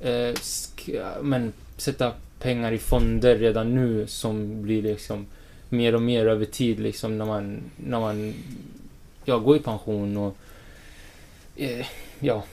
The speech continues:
inte har, kan, inte har haft kanske den bästa lönen, så där, att man ändå har liksom en, någonting att utgå ifrån, liksom. Och det är det som är s-,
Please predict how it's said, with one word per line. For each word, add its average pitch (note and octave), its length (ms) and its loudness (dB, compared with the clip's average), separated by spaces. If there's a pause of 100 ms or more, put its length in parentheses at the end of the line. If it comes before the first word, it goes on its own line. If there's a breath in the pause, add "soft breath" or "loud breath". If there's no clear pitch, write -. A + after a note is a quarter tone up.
(400 loud breath)
inte B2+ 260 2
har, A2 520 6 (480 loud breath)
kan, B2 280 -4
inte B2+ 300 -2
har A#2+ 160 2
haft A#2+ 220 -2
kanske A#2+ 260 -2
den A2+ 140 2
bästa A#2 240 4
lönen, A2 380 4
så A#2 140 -2
där, A2+ 120 8
att G#2+ 180 4
man A2+ 140 2
ändå A2+ 180 2
har C#3 300 6
liksom G#2+ 360 0
en, G#2 400 -2 (580)
någonting A#2 560 0 (180)
att G#2 80 -4 (420)
utgå C3+ 380 4
ifrån, - 380 -6
liksom. C3+ 220 -10 (600 loud breath)
Och B2 100 0
det A#2 140 2
är B2+ 160 8
det C3+ 200 10
som A#2 200 0
är A2 220 2
s-, - 140 -8